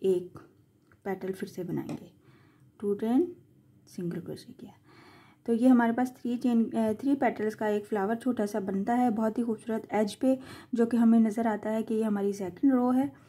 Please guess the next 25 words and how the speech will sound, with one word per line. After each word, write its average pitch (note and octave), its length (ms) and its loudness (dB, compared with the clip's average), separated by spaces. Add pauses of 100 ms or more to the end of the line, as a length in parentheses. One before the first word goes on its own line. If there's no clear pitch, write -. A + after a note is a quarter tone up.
(500)
but A3 160 2
ये A3+ 100 4
हमें A#3 220 6
फर्स्ट G#3+ 360 -4
पे A3 60 2
ही A3 180 2
बनाना F#3 380 -2
है। F3 280 -14 (680)
अच्छा, A3+ 180 -4
यहाँ B3 320 6
पे D4+ 100 2
हमने B3+ 280 6
क्या C4+ 160 2
करना G#3 220 0
है, A3+ 220 -2 (380)
डबल B3 180 4
क्रोशे C#4 260 2
का C4+ 120 2
बल G#3+ 220 2
लेना B3+ 240 6
है। B3+ 200 6
ये A#3 240 0
जो C#4 120 2
हमारा G3+ 360 0
स-, - 140 -10